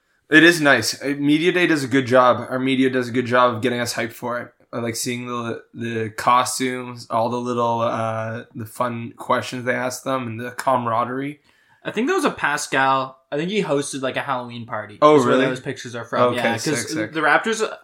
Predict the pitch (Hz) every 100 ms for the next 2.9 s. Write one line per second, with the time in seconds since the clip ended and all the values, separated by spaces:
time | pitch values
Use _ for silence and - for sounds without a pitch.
0 | - 170 160 165 156 151 143 147 135 139
1 | 123 135 123 123 110 127 113 113 107 -
2 | - 117 117 113 113 117 120 107